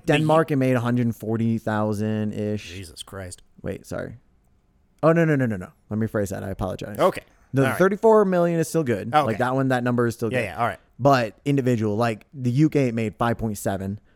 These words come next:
Speaker 2: The opening, it opened at one point seven.
Speaker 1: Gotcha,
Speaker 2: So
Speaker 1: gotcha, gotcha.
Speaker 2: that,
Speaker 1: Okay.
Speaker 2: and then, um, Denmark, it was four hundred mil-,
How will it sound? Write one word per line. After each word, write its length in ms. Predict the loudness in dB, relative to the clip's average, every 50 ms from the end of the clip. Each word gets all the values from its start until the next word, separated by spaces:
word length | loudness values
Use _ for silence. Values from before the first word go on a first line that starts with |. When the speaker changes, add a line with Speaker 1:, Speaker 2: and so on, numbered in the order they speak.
| _ _ _ _ _ _ _ _ _ _ -6
Speaker 2:
The 140 | -4 -4 2 4
opening, 380 | 4 4 4 4 2 2 0 -2
it 100 | -6 -8 -4 _
opened 360 | 0 0 0 0 0 0 0 -2
at 140 | -2 -4
one 180 | -6 -6 -6 -6
point 220 | -8 -10 -12 -10 -12
seven. 320 | -12 -12 -12 -14 -16 -10 -4
Speaker 1:
Gotcha, 400 | 0 2 4 4 4 4 4 2
Speaker 2:
So 140 | 2 2
Speaker 1:
gotcha, 180 | 0 -2 -4 -8
gotcha. 200 | -10 -6 -4 -2
Speaker 2:
that, 100 | -2 -2 -2
Speaker 1:
Okay. 180 | -4 -4 -2
Speaker 2:
and 160 | -2 -2 -2 -2
then, 340 | -2 -2 -2 -2 -2 -2 -2
um, 340 | -2 -2 -2 -4 -4 -6 -8 -10 _ _ _ _ _ _ _ _ _ _ _ _ _ _ _ _ -20 _ _ 2
Denmark, 460 | 2 4 4 4 4 2 2 0 -2
it 60 | -4
was 460 | -6 -6 -8 -10 -12 -16 -16 -18 -18 -18 -20 -20 -20 _ -20 -20 _ _ _ _ _ _ _ _ _
four 180 | -2 0 0 0
hundred 280 | 0 0 -2 -2 -2
mil-, 260 | -2 -2 -2 -2 -4